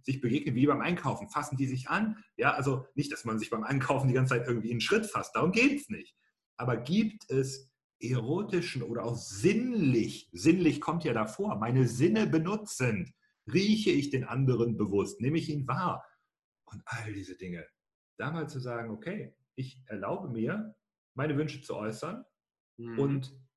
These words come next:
Speaker 1: erlaube auch dem anderen, seine zu äußern und komme denen nach, soweit das natürlich irgendwie für mich machbar ist, ne? Ich muss jetzt nicht, wenn jemand sagt, Fäkalspiele, sage ich immer so, ja, okay, wenn, wenn es jetzt das krasseste Bedürfnis meiner Frau wäre, das mal auszuprobieren, ja,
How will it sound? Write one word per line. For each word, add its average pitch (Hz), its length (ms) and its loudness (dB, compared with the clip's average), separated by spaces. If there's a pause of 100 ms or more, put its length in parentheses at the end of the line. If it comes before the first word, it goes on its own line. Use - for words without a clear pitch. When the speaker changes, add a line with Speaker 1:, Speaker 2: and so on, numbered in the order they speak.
(160)
Speaker 1:
erlaube 135 440 2
auch 127 120 -2
dem 113 140 0
anderen, 139 440 0
seine 208 260 0
zu - 160 -6
äußern 117 460 0
und 143 280 4
komme 113 300 0
denen 90 380 -6
nach, 165 440 -4 (380)
soweit 95 380 -4
das - 160 -8
natürlich 87 320 -6
irgendwie 85 180 -6
für 82 140 -12
mich - 160 -14
machbar - 320 -8
ist, - 180 -14
ne? 143 140 4
Ich 123 100 -2
muss 113 140 -2
jetzt 104 180 -4
nicht, 117 200 -2
wenn 98 100 -2
jemand 95 180 -4
sagt, 98 220 -6
Fäkalspiele, 120 720 0
sage 113 180 2
ich 107 80 -2
immer 107 200 0
so, 104 280 0 (500)
ja, 120 480 -4 (920)
okay, 123 600 0
wenn, 113 560 -6
wenn 127 180 0
es 156 180 -2
jetzt 131 300 -2
das 113 220 -4
krasseste 139 480 -4
Bedürfnis 139 480 2
meiner 120 240 -2
Frau 139 280 -2
wäre, 143 160 4
das 127 200 -4
mal 107 120 -4
auszuprobieren, 156 720 -4
ja, 156 220 -4